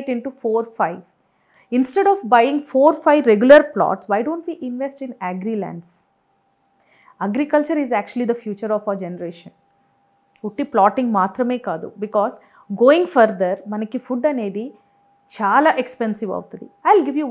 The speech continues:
one example. Earlier పొలాలు మన ఫార్మర్స్ చేసేవాళ్ళు, రైతు బజార్లో మనం కూరగాయలు కొనేవాళ్ళం. కానీ now రిలయన్స్ అని, రత్నదీప్ అని, Walmart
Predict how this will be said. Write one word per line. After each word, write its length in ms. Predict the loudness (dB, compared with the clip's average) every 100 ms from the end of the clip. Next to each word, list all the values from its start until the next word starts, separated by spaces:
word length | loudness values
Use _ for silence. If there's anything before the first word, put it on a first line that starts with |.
| 2
one 100 | 2 -2
example. 520 | -4 -4 -6 -8 -14 -16 _ _ _ _ _ _ _ _ _ -20 -20 4 6
Earlier 280 | 8 6 4 2
పొలాలు 320 | 4 4 4
మన 80 | 0 0
ఫార్మర్స్ 380 | 2 2 2 0 -2
చేసేవాళ్ళు, 500 | -4 -4 -4 -4 -8 _ _ _ -2 2
రైతు 300 | 4 2 0 0
బజార్లో 440 | 4 4 4 0 -2
మనం 160 | -4 -8 -14 _ -2
కూరగాయలు 400 | 0 2 0 0
కొనేవాళ్ళం. 500 | -2 -4 -6 -8 -12 -10
కానీ 180 | -8 -6 -4 2
now 160 | 2 2 -4 _ _ _ _ -6
రిలయన్స్ 500 | 0 4 4 2 -2 -2
అని, 180 | -4 -6 -10 -16 _ -4 0
రత్నదీప్ 500 | 2 2 0 -2 -4 -8
అని, 160 | -6 -6 0
Walmart 520 | 2 2 2 0